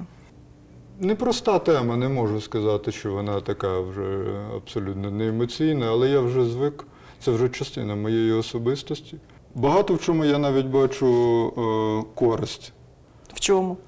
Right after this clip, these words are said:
Speaker 1: Можливість концентруватися, мене не відволікають дзвінки. Коли людина сідає писати те чи інше повідомлення, вона завжди чітко
Speaker 2: Думає.
Speaker 1: формулює, абсолютно правильно.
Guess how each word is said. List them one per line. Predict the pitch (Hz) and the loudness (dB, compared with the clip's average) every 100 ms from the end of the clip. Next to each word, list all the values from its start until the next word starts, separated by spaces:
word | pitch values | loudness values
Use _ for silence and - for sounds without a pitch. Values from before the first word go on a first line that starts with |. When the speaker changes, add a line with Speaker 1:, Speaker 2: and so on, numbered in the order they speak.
| - | -8
Speaker 1:
Можливість | 113 117 120 135 135 | -4 -2 -2 -2 -2
концентруватися, | 160 147 151 143 147 143 123 - 104 | -6 -6 -8 -6 -2 0 -2 -2 -4
мене | 104 107 | -2 0
не | 110 | 0
відволікають | 107 104 107 113 110 120 123 117 | 0 0 0 0 0 0 2 0
дзвінки. | 113 120 123 123 110 107 113 113 110 - - | 0 0 -2 0 0 2 0 -4 -6 -12 -4
Коли | 120 | -2
людина | 120 127 127 127 123 | 0 0 0 0 0
сідає | - 127 123 123 120 | -2 -2 2 4 2
писати | 113 120 - 165 170 120 - - - - - - - | 0 -6 -6 -8 -6 -8 -10 -18 -20 -20 -20 -20 -18
те | - 120 | -6 -6
чи | - 117 | 0 0
інше | 117 - | 0 -4
повідомлення, | 104 101 104 92 90 92 107 - - - - - - - | -8 -6 -4 -4 -6 -6 -10 -12 -16 -20 -20 -20 -20 -8
вона | 110 127 123 | 0 0 2
завжди | 143 135 123 | 0 -4 -6
чітко | 120 - 160 - - | -6 -4 -4 -4 -2
Speaker 2:
Думає. | 185 170 | 0 0
Speaker 1:
формулює, | 151 147 147 123 117 | 2 4 4 4 4
абсолютно | 127 - 151 139 131 131 | 0 0 0 0 0 -2
правильно. | 123 110 95 101 | 0 0 0 -2